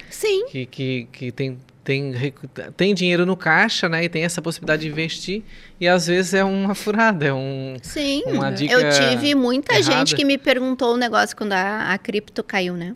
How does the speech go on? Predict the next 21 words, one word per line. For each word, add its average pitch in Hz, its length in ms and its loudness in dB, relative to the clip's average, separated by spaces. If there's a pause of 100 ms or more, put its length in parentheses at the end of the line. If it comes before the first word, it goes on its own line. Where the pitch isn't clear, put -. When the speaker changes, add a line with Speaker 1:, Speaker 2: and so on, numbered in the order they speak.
Speaker 2:
Aham. 135 540 -2 (100)
Speaker 1:
Pô, 339 100 0 (220)
quanta 359 460 0
Speaker 2:
Outro 453 340 0
Speaker 1:
gente. 392 120 6 (360)
Speaker 2:
universo. 392 140 2 (640)
Speaker 1:
Dinheiro 220 420 2
da 202 100 -6
empresa. 330 640 -4 (260)
Speaker 2:
Uhum. 165 500 -8 (540)
Speaker 1:
Eu 269 100 0
disse, 247 160 -2
agora 202 360 4
só 214 260 -4
Deus 190 260 -4
sabe 427 440 0
quando 226 280 -4
volta. 190 460 -4 (580)
Se - 180 0
volta, 214 480 2 (140)
né? 185 400 -2